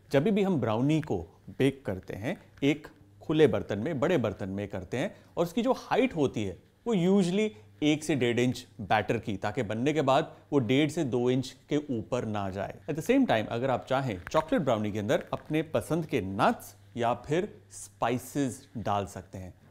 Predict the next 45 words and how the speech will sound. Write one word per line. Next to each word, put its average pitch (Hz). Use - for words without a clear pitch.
स्पाइसेस 123
जैसे 135
कि 104
इलायची 110
हो 104
गई 98
या 101
फिर 104
लौंग 123
हो 107
गई, 98
दालचीनी 110
हो 95
गई, 120
it's -
up 113
to -
you। 95
जब 165
भी 247
ब्राउनी 147
को 135
बेक 131
करके 156
मोल्ड 117
से 139
बाहर 101
निकालते 98
हैं, 165
उसे 147
हमें 127
रेस्ट 113
देना 110
है 139
ताकि 117
वो 147
ठंडा 104
हो 98
जाए। -
और 107
हाँ, 110
ब्राउनी 139
काटने 131
से 196
पहले 110